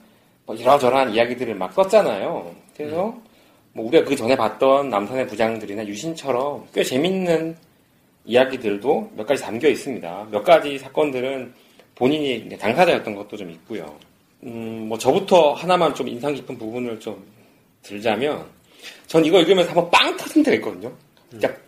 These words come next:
Speaker 1: 파 웃은 데가 있는데 이백오십칠 쪽입니다. 이백오십칠 쪽. 그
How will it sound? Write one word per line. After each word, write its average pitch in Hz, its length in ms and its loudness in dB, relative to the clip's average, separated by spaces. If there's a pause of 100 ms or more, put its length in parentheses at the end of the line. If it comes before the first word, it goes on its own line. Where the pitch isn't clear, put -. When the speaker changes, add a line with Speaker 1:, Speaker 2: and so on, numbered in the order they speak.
(120)
Speaker 1:
파 349 540 4
웃은 151 380 2
데가 123 140 6
있는데 113 540 -2 (1300)
이백오십칠 190 760 0
쪽입니다. 190 420 -6 (140)
이백오십칠 90 680 -12
쪽. - 240 -12 (240)
그 87 360 -10